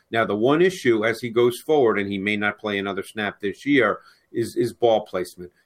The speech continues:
His ball placement will have to become much more consistently precise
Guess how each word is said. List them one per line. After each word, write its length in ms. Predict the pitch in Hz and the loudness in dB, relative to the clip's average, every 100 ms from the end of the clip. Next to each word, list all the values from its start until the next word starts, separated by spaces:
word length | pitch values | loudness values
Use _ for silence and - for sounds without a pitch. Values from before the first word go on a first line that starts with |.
| - | -6
His 160 | 110 | -6
ball 300 | - 139 151 | 0 2 2
placement 460 | 143 - 120 117 113 | 0 0 0 -2 -4
will 140 | 113 | -2
have 220 | 110 123 - | 0 -2 -4
to 80 | |
become 520 | 98 107 - 110 101 _ _ - | -8 -8 -4 -2 -2 _ _ -8
much 400 | 104 139 139 - | 0 0 -2 -4
more 180 | 123 | -2
consistently 760 | 117 104 95 - 120 - 110 107 | -2 -4 -8 -6 -6 -6 -6 -6
precise 800 | - 95 - - 127 107 90 | -6 -8 -8 0 0 0 -4